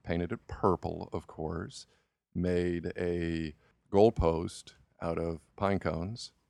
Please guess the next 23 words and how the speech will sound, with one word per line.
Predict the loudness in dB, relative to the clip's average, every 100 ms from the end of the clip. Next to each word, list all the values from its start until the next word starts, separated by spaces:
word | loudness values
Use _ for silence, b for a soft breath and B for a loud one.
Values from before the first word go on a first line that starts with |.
| _ _ _ _
spray | -12 -2 -2
painted | 0 -2 0 -4
it | -6 -4
gold, | 2 4 4 0 -4 -8 _ -10
of | -10 -10
course, | -12 -2 0 0 -2 -6 -14 -20 b b b b _
and | -4 -2 0 -2 -4 -8 -14
that | -12 -2 0 0
was | -2
their | -2 -2
wreath. | -4 -6 -10 _ _ _ _ _ -2
And | 0 0
it | 0
took | -2 -2 -2
me, | 0 0 0 -4 -6 b b b b -20 -16
oh, | -14 B B B B B _ -6
four | 0 0
or |
five | 0 -2 -2 -4
days | -4 -2 -2 -4 -6
in | -6
order | -4 -4 -6
to | -4 -2 -2 -4